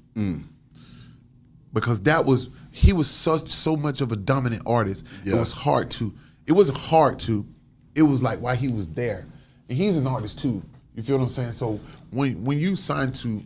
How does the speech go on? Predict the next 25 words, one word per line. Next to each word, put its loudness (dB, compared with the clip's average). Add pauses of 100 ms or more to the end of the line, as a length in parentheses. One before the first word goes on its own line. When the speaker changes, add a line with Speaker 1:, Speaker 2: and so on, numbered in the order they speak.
Speaker 2:
an -6
artist -4
himself, -4
it's -4
Speaker 1:
Yeah. 0
Speaker 2:
hard 0
to -10 (300)
get -6 (140)
him -6
to -12
just -6
sit -8
to -10
the -10
side -4
and -12
let -6
me -8
do. -12
You -10
feel -2
what 6
Speaker 1:
Yeah. 10
Speaker 2:
I'm 6
saying? -2